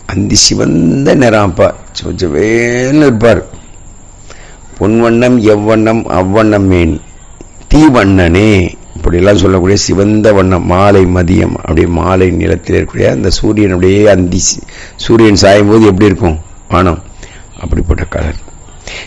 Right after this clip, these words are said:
இப்படி இருப்பார், அப்படி இருப்பார் அப்படின்னு நம்ம சொல்றோமே இல்லையா? அவர் இதுக்கெல்லாம் ஒரு இயற்கைக்கெல்லாம், இயற்கையே தோற்றுவித்தவன், அவனால கோடி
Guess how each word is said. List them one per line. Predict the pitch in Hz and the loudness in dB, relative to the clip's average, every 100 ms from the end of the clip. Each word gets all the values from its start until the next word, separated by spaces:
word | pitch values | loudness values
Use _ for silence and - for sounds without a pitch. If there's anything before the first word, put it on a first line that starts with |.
| - | -16
இப்படி | - 80 | -4 -2
இருப்பார், | 78 - 123 143 | -2 0 2 4
அப்படி | 131 113 104 | 4 2 0
இருப்பார் | 98 123 120 113 - - - - | 2 2 4 2 -2 -16 -20 -20
அப்படின்னு | - 90 87 92 92 | -12 -8 -8 -8 -6
நம்ம | 92 - - - | -8 -8 -12 -12
சொல்றோமே | 85 87 92 90 | -6 -6 -6 -8
இல்லையா? | 92 - 71 | -10 -10 -6
அவர் | 95 101 | -4 -4
இதுக்கெல்லாம் | 98 98 104 110 120 131 - | -6 -6 -6 -4 -2 -2 -2
ஒரு | 101 95 | -2 -2
இயற்கைக்கெல்லாம், | 95 113 117 120 117 107 110 113 117 131 - | -2 -2 -2 0 0 -2 -2 0 0 -2 -2
இயற்கையே | 101 113 - - 127 127 139 139 - | 0 0 -4 0 2 2 2 2 2
தோற்றுவித்தவன், | 123 127 127 123 101 110 104 95 104 110 - - - - - - - | 0 2 0 0 2 0 2 2 0 -2 -6 -16 -20 -20 -20 -20 -8
அவனால | 98 101 123 131 - | -4 0 2 0 0
கோடி | 113 135 147 | 2 4 4